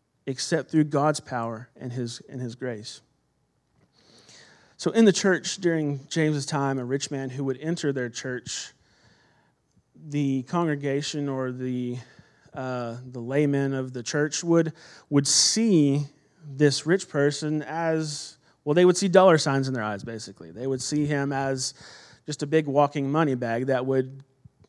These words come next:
give huge contributions to the church, and they're like, "Okay, yeah, we'll get lots of money,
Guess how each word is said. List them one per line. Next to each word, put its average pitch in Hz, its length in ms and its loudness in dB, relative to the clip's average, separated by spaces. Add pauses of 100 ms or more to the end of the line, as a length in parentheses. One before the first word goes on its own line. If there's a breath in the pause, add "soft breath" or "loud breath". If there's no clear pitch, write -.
(140)
give 139 240 4
huge 214 320 0
contributions 175 760 0
to 160 40 -4
the 143 100 -2
church, 170 420 -4
and 143 80 -8
they're 143 160 -2
like, 135 260 -4
"Okay, 165 300 -2
yeah, 147 120 0
we'll 151 160 -4
get 139 140 -6
lots 117 260 -10
of 147 60 -8
money, 190 300 0